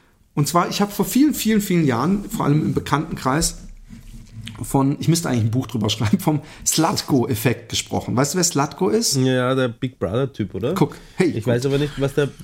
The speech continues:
Speaker 2: Big, äh, was, was der Slutko-Effekt, was, was
Speaker 1: Nee, den,
Speaker 2: der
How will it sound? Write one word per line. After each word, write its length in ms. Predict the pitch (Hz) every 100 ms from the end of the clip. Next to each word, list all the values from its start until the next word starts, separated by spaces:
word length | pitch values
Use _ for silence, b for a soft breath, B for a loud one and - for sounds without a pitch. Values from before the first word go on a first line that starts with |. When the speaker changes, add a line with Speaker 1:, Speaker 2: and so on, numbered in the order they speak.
| -
Speaker 2:
Big, 220 | 151 143
äh, 260 | - 127 120
was, 160 | 123 123
was 160 | 123
der 80 | 135
Slutko-Effekt, 840 | - 113 113 135 117 117 123 - -
was, 320 | 107 110 110
was 180 | 113 107
Speaker 1:
Nee, 200 | 160 190
den, 220 | 196 196
Speaker 2:
der 100 | 202